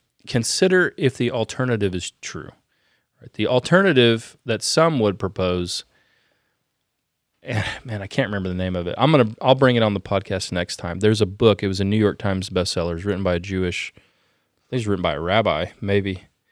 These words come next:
But it's on the problem of suffering and evil. Is it, it, it kinda got what got him going down this path was that God, uh, God couldn't really be sovereign, right? 'Cause his son had died.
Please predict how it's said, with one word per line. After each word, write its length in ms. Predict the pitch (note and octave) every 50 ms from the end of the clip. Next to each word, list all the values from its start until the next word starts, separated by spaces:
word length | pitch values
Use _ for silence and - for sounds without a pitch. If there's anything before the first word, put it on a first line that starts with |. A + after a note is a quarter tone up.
| _ _ _ _ _ _ _ _ _ -
But 120 | G#2 G2
it's 140 | F#2+ - -
on 220 | A2+ G#2+ G#2 G2+
the 80 | G2 G2
problem 260 | - C3 A#2+ A#2 A2
of 80 | G2+ -
suffering 400 | - A#2 G#2 F#2 - G2 F#2+ F#2
and 80 | F2+
evil. 260 | F2+ F2 E2+ E2+ E2+
Is 300 | F2+ F2+ - - - - - -
it, 200 | - C3+ A#2 -
it, 420 | - - - F#3 G3 - A#2+ G#2 G2 G2 -
it 60 | -
kinda 280 | - - D3 C#3 B2 G#2+
got 200 | D#2+ B2+ A#2+ A#2+
what 120 | A2+ A2+
got 180 | G#2+ A#2 A2 G#2
him 80 | G2 G2
going 220 | F#2+ A2 A#2+ B2
down 160 | A2+ F#2+ F#2
this 160 | F2+ F2 -
path 340 | - - - G2 F#2 F#2 G2
was 80 | F#2 E2+
that 160 | F#2 - -
God, 380 | - G2 G2 G2 G2 F#2+ F#2+ - _ _ _ _ _ _ _ _ _ - -
uh, 160 | F#2 F2+ - _ _ _ _ _ _ _ _ _ _ _ _ _ _ A#2
God 300 | - A#2+ A#2 A2+ G#2+ -
couldn't 400 | - - D#3 C#3+ C3+ B2+ A2 A2
really 400 | G#2+ G2 G2+ G#2+ A2+ A2 G2+ F#2+
be 140 | F2+ F2 F2+
sovereign, 400 | - - A#2 G#2+ G#2 - E2+ D#2+
right? 200 | D#2+ E2 F2 -
'Cause 200 | - G2+ F2+ -
his 120 | - E2+
son 260 | - - F#2+ F2+ E2 D#2
had 140 | D#2 D#2
died. 300 | D#2+ D2 C#2 - - -